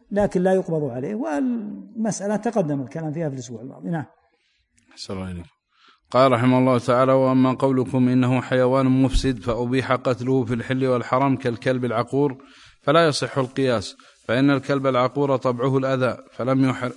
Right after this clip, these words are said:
Speaker 2: فلم، فلم يحرمه الحرم ليدفع أذاه عن أهله، وأما الآدمي فالأصل فيه الحرمة وحرمته عظيمة،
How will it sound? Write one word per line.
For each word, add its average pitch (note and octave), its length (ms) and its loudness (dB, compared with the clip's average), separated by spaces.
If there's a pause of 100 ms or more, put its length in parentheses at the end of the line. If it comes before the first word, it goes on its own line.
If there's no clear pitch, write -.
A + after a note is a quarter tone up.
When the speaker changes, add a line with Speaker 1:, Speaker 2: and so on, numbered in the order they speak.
(100)
Speaker 2:
فلم، C#3 460 2 (500)
فلم D3 300 2
يحرمه C#3 480 2
الحرم C#3 640 0 (640)
ليدفع C3 600 2
أذاه C3 280 4
عن B2 200 2
أهله، A#2+ 300 -2 (600)
وأما D3 300 4
الآدمي C3+ 580 4
فالأصل C3+ 480 -2
فيه C#3 160 0
الحرمة B2 420 0 (340)
وحرمته C#3+ 720 2
عظيمة، A#2+ 420 0